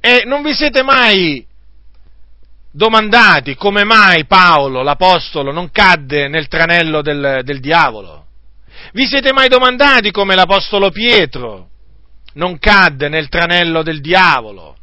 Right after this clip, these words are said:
Che il diavolo sicuramente cercò di sedurre pure loro, sicuramente. Non pensate voi? Non pensate che il diavolo cercò anche a loro di farli parlare, diciamo, nei su-, nelle sue lingue?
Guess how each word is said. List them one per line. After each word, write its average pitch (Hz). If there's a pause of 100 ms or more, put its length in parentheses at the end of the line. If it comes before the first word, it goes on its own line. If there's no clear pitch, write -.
(480)
Che 120
il 110
diavolo 175
sicuramente 156
cercò 147
di 139
sedurre 135
pure 131
loro, 135 (100)
sicuramente. 139 (380)
Non 120
pensate 151
voi? 139 (360)
Non 185
pensate 240
che 196 (300)
il 165
diavolo 208
cercò 190
anche 185
a 180
loro 190
di 160
farli 170
parlare, 165 (260)
diciamo, 139
nei 160
su-, -
nelle 170
sue 175
lingue? 147